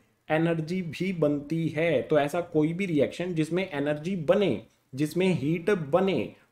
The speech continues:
उसे कहेंगे एक्सोथर्मिक रिएक्शन।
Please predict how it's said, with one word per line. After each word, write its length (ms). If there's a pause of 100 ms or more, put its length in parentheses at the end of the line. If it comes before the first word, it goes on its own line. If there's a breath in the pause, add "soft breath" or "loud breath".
उसे 220
कहेंगे 560
एक्सोथर्मिक 640
रिएक्शन। 720